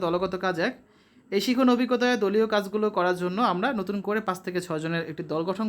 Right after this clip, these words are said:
করব। দলে এসে, দলে বসে আমরা বর্তমান বিশ্বে কোন কোন দেশে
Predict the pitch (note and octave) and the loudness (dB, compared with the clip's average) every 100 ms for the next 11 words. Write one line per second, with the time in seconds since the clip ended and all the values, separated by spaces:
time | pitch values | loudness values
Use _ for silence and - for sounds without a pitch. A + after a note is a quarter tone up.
0 | G#3+ G#3 E4+ - _ - - - - F#3+ | -2 -4 -8 -10 _ -20 -20 -18 0 4
1 | G#3 A#3+ A#3+ A#3+ B3 D4 D4+ - - F3+ | 6 6 2 2 0 0 -6 -18 -4 0
2 | G#3+ A3 A3 A3+ A3 G3 F#3+ A3 A3 G#3 | 2 0 -2 -2 2 0 0 -2 -2 -2
3 | G#3+ - G#3 G#3+ A3 G#3 G#3+ G#3 G3 | -4 -2 -2 0 -2 -2 -4 0 -2